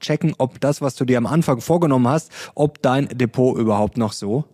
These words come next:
aussieht. Und wenn du Rebalancing betreibst oder etwas an deinem Depot änderst, dann nutze den Sparer-Pauschbetrag, wie gesagt, von tausend Euro. Der fällt jedes Jahr an oder den kannst du jedes Jahr nutzen. Du kannst ihn aber nicht mitnehmen. Also wenn sich das anbietet, dann nutze das mal aus, vielleicht für einen Teilverkauf, denn tausend Euro sind dann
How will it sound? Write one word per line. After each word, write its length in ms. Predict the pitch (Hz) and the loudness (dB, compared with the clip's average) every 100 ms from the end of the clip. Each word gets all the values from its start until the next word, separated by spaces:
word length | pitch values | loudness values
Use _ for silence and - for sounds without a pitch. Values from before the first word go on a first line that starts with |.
| _ | _
aussieht. 520 | 110 - - - - | -6 -6 -10 -20 -6
Und 200 | 156 139 | -4 0
wenn 160 | 180 220 | 2 4
du 100 | 175 | 6
Rebalancing 800 | 175 165 156 160 143 160 147 - | 6 6 4 2 0 -2 -6 -6
betreibst 600 | 123 135 - 143 175 - | -6 -6 -2 -2 -2 -4
oder 140 | 147 139 | -2 -2
etwas 240 | 127 135 | 0 -2
an 80 | 135 | 0
deinem 300 | 131 117 127 | 0 0 -2
Depot 420 | 123 120 - 151 | -4 -4 0 0
änderst, 300 | 151 165 - | 2 0 0
dann 120 | 131 123 | -2 2
nutze 260 | 139 175 170 | 2 2 0
den 140 | 143 | -4
Sparer-Pauschbetrag, 1200 | 123 - 135 127 113 - 190 - 135 - 143 160 - | -2 0 2 2 0 0 0 0 -4 0 0 0 -2
wie 80 | 127 | -2
gesagt, 300 | 123 127 - | 0 -4 0
von 200 | 123 - | -2 0
tausend 360 | 131 135 135 | 0 0 0
Euro. 240 | 127 147 160 | 0 2 2
Der 140 | 135 | 2
fällt 440 | - 147 156 - | 0 -2 -2 -4
jedes 520 | 123 120 135 156 135 - | -10 -2 2 2 0 0
Jahr 240 | 135 165 | -2 0
an 160 | 143 151 | 0 2
oder 260 | 127 120 | 2 2
den 160 | 117 117 | 2 0
kannst 240 | 123 - | 0 -2
du 40 | 123 | 0
jedes 280 | 151 143 | 0 0
Jahr 140 | 123 117 | 0 2
nutzen. 340 | 143 175 143 | 2 0 -6
Du 60 | 123 | -6
kannst 260 | 151 156 | -6 -6
ihn 80 | 147 | -8
aber 140 | 135 135 | -2 0
nicht 300 | 135 - - | 0 -4 -6
mitnehmen. 720 | 117 143 175 - 117 113 101 | 2 2 2 -4 0 2 2
Also 280 | 95 135 135 | 2 0 0
wenn 160 | 123 139 | 0 -2
sich 100 | 127 | 0
das 240 | 120 - | -2 -2
anbietet, 520 | 139 170 175 180 175 - | 2 2 4 2 2 0
dann 180 | 120 | 2
nutze 220 | 135 - 127 | 2 0 -4
das 160 | 120 | -2
mal 100 | 113 | -2
aus, 240 | 98 160 - | 0 0 0
vielleicht 300 | 127 127 - | -4 -4 -2
für 180 | 143 | -4
einen 300 | 127 127 117 | 0 2 2
Teilverkauf, 1080 | - 131 151 156 - - - 135 139 156 - | 0 0 0 0 -6 -6 -2 0 2 0 0
denn 160 | 120 113 | -4 0
tausend 380 | 123 127 127 | 0 0 0
Euro 260 | - 120 117 | 0 2 2
sind 240 | 113 117 | 2 0
dann 200 | 117 110 | 0 -2